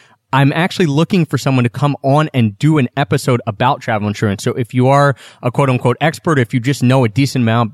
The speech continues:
about travel insurance, we'd love to have you come on and talk about it. Or if you know someone, because we don't know that much, but you should buy travel insurance.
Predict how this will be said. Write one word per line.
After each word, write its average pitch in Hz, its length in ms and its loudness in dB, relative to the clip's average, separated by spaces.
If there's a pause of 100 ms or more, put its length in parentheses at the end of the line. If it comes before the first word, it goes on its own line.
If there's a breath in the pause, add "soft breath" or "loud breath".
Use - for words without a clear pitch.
(160)
about 120 340 0
travel 120 300 0
insurance, 117 340 -2 (220 loud breath)
we'd 120 140 2
love 131 220 0
to 135 100 -2
have 123 120 0
you 113 80 0
come 113 220 -2
on 107 80 0
and 101 80 -2
talk 110 220 0
about 107 180 0
it. 104 40 2
Or 101 60 2
if 98 120 -4
you 101 80 2
know 107 240 0
someone, 95 360 -6
because 98 340 -4
we 120 140 0
don't 208 220 0
know 180 140 2
that 180 180 0
much, 160 300 0
but - 100 -2
you 170 100 4
should 220 220 0
buy 185 160 2
travel 185 320 0
insurance. 113 540 -2